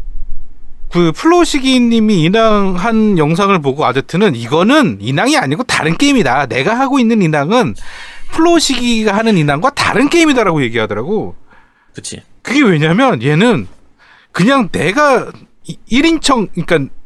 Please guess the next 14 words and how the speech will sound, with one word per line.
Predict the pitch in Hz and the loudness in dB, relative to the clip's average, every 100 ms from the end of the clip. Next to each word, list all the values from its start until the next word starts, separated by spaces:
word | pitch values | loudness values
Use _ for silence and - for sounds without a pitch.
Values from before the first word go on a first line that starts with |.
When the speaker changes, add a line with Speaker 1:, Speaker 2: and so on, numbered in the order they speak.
| - - | -6 -2
Speaker 1:
일 | 254 | 0
인칭 | 330 320 320 | 0 0 0
시점이야. | 277 185 208 151 143 110 | 0 0 0 0 0 0
내가 | 127 185 254 | 0 0 2
하는 | 269 277 262 | 2 0 0
게임이 | 262 247 247 240 233 220 202 226 | 2 2 4 4 4 2 2 0
Speaker 2:
음. | |
Speaker 1:
아니라, | 147 143 220 135 - - - - - | 0 0 0 -2 -6 -18 -20 -20 -6
그러니까 | 220 165 - - - - - - | -4 -4 -8 -6 -6 -4 -6 -2
내가 | 151 240 | 0 2
하는 | 285 262 | 0 0
게임이 | 262 247 | 0 2
아니라 | 233 208 | 2 0
이 | 170 | 0